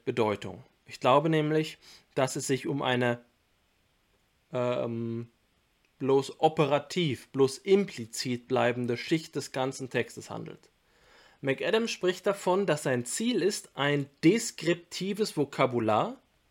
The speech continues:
zu entwickeln, um Personen darstellen zu können, um das Wissen von Personen präsentieren zu können. Und seine Argumentation ist jetzt,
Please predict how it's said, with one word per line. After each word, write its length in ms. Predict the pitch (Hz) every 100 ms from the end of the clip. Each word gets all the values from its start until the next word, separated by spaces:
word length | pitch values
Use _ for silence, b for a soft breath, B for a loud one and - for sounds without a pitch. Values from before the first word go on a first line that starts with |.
| _ b b b b b _
zu 140 | 160
entwickeln, 600 | 151 127 135 180 190 233 - _ B B B -
um 380 | 151 170 214
Personen 640 | 220 147 123 127 151 170 160
darstellen 580 | 110 107 - 117 107 107
zu 120 | -
können, 340 | - 107 90 - _ _ _ B B B
um 140 | - 120
das 240 | 113 120
Wissen 380 | 143 165 208 214 - _
von 340 | - 151 156
Personen 640 | 156 120 117 123 135 143 147 -
präsentieren 600 | 135 123 117 127 113 107
zu 140 | 113
können. 280 | - 98 120 _ _ _ B B B B B
Und 320 | - 143 143 -
seine 300 | 127 127 117
Argumentation 920 | 135 127 113 113 - - 190 240 -
ist 360 | 151 190 -
jetzt, 480 | 127 180 - - -